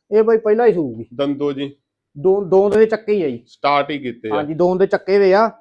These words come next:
Speaker 2: ਠੀਕ ਆ।
Speaker 1: ਤੇ
Speaker 2: ਸਿ-, ਛੋਟੀ ਛੋਟੀ ਸਿੰਗੀ ਆ, ਮਾਰਦੀ
Speaker 1: ਸਿੰਗੀ ਜ਼ਰੂਰ ਆ,
Speaker 2: ਹੂੰ।
Speaker 1: ਮਾਰਦੀ ਭੋਰਾ ਨਹੀਂ ਬਾਈ।
Speaker 2: ਫੁੱਲ ਠੰਡੀ
Speaker 1: ਉਹ
Speaker 2: ਆ।
Speaker 1: ਆਪਣੀ, ਹਾਂ, ਗਾਰੰਟੀ ਹੋਊਗੀ।
Speaker 2: ਕਿੰਨੇ ਸਮੇਂ ਦੀ ਗੱਭਣ ਆ ਜੀ ਇਹ?
Speaker 1: ਇਹ ਗੱਭਣ ਬਾਈ ਮੰਨ ਕੇ ਚੱਲ ਸ-, ਸਾਢੇ ਛਿਆਂ ਦੀ ਆ ਜੀ।
Speaker 2: ਸਾਢੇ ਛਿਆਂ ਦੀ ਚੈੱਕ
Speaker 1: ਛਿਆਂ।
Speaker 2: ਪਾਸ ਆ।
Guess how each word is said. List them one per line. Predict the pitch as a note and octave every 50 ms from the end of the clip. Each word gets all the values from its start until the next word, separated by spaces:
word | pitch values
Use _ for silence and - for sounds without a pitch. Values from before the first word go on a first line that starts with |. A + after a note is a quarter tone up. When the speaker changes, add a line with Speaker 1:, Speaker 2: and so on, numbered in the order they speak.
| _ -
Speaker 2:
ਠੀਕ | E3+ D3+ D3 D3
ਆ। | C#3+ C3+ C3 B2+
Speaker 1:
ਤੇ | B2+ F#3+ F#3+
Speaker 2:
ਸਿ-, | F#3 F#3+ F#3+ F#3+ F#3+ - - _ _ _ _ _ _ -
ਛੋਟੀ | E3 E3 E3 F#3+ F#3+
ਛੋਟੀ | G3 F#3+ G3+ G3+
ਸਿੰਗੀ | G3+ G3 E3+ D#3+ D#3+ D3+ E3 E3+
ਆ, | E3+ E3+
ਮਾਰਦੀ | E3+ E3 D#3+ F3+
Speaker 1:
ਸਿੰਗੀ | G#3 G3 G#3 A3+ F#3+
ਜ਼ਰੂਰ | G3+ F#3 G3 G#3 A3 A#3
ਆ, | A#3+ A#3+
Speaker 2:
ਹੂੰ। | A#3 - - - - D#3
Speaker 1:
ਮਾਰਦੀ | E3+ F3+ G3 G3+ G3 F#3+ A#3
ਭੋਰਾ | G#3 A3+ A3 F#3 F3+ F#3
ਨਹੀਂ | F#3+ G3+
ਬਾਈ। | G3+ A3 A3+ A3 G#3
Speaker 2:
ਫੁੱਲ | - _ _ - D#3+ D#3+ D#3 D#3+ D#3
ਠੰਡੀ | D#3 E3+ D#3 D#3+ E3 E3+ D3+ G3+
Speaker 1:
ਉਹ | A3
Speaker 2:
ਆ। | G#3+
Speaker 1:
ਆਪਣੀ, | F#3+ G3 G3 G3+ G#3+ F#3
ਹਾਂ, | F3 F3+ F3+ F3 E3+
ਗਾਰੰਟੀ | D#3 D#3 D3+ D3+ D#3 - F#3+ F3+
ਹੋਊਗੀ। | G3 G#3 G#3 F#3+
Speaker 2:
ਕਿੰਨੇ | G#3+ G3+ F#3 F#3+ G3
ਸਮੇਂ | F#3+ G#3 F3+ F3+ F#3 F#3
ਦੀ | F3+ F3+ F3
ਗੱਭਣ | F3+ F3 F3 G3 G3 F#3+
ਆ | F#3
ਜੀ | F3 E3+ E3
ਇਹ? | D#3 D3 D3+ - _ _ _ _ _ - _ -
Speaker 1:
ਇਹ | G3 A#3 B3 A#3
ਗੱਭਣ | G#3 A3+ G#3 A#3+ B3+ B3
ਬਾਈ | A#3+ B3
ਮੰਨ | B3 A#3+ A#3 A#3 A#3
ਕੇ | G#3+ A#3
ਚੱਲ | A#3 A#3+ A#3 A#3 A#3+ A#3+
ਸ-, | B3 - - - _ _ _ _ _ _ _ _ _ _ _ - F#3+ - _ _ _ _
ਸਾਢੇ | _ - - G#3 G#3 A#3+ D4+ D4
ਛਿਆਂ | - B3 A#3+ A3+ A3+
ਦੀ | A3 A3 G#3
ਆ | F3
ਜੀ। | C#3+ C3 - - _ _ _ _
Speaker 2:
ਸਾਢੇ | _ - - C#3+ D3 D#3 F#3+ G3
ਛਿਆਂ | F3+ F3+ F3+ E3+ E3 D#3+
ਦੀ | D#3+ D3+
ਚੈੱਕ | D3 D#3 D3+
Speaker 1:
ਛਿਆਂ। | F#3 F3 C#3+
Speaker 2:
ਪਾਸ | C3 C#3+ C#3 C3 A#2+ - A2+
ਆ। | F#2+ G2